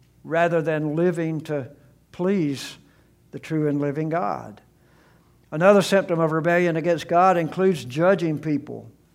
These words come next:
maybe even trying to control people. On and on and on we could go. My point is, are you willing today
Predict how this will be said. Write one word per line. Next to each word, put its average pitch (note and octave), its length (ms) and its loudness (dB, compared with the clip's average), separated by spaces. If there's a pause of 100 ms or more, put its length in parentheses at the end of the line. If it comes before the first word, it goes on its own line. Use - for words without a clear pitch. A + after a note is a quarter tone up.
maybe F#3 260 2
even F3+ 220 0
trying G3 320 4
to F#3 100 0
control F#3 760 0
people. C3+ 440 -8 (160)
On G#3 220 2
and G#3 100 2
on G3+ 140 8
and F#3 100 0
on F3+ 160 0
we E3 120 -4
could D3 160 -12
go. D3 180 -2
My D3+ 160 -2
point A#3 380 -2
is, C#3 520 -4 (1300)
are C#3 100 -10
you F#3+ 180 -4
willing A3 360 0
today D3 640 -4